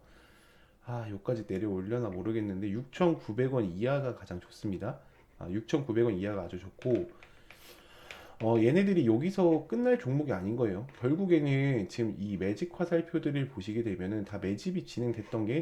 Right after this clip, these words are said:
눈에 띄게 보여지죠. 여러분들 눈에도. 결국에는 이거 지금 여기 날리려고 하는 거다라는 거를 이야기 드리면서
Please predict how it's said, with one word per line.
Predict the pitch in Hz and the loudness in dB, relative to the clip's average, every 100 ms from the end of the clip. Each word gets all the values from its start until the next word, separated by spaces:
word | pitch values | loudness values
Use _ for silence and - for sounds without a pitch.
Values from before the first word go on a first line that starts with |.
| 98 | -2
눈에 | 113 135 | -4 -4
띄게 | 120 117 104 | -4 -4 -4
보여지죠. | 95 107 113 - 90 120 - | 0 0 0 -4 -6 -6 -6
여러분들 | 98 98 90 90 | -4 -2 -2 -4
눈에도. | 98 123 95 95 95 - | -2 -2 -2 -4 -6 -10
결국에는 | - 139 170 175 156 113 | -4 -2 2 4 4 2
이거 | 123 | -2
지금 | 120 113 95 | -2 -2 -2
여기 | 95 | -2
날리려고 | 85 90 139 165 151 131 | -4 -2 0 0 0 -2
하는 | 120 107 | -4 -4
거다라는 | 85 82 87 - - 87 87 | -6 -10 -14 -16 -12 -8 -6
거를 | 90 92 147 185 | -4 2 2 2
이야기 | 95 98 90 | 0 -2 -4
드리면서 | - 117 123 98 90 123 104 | -6 -4 0 0 0 0 -2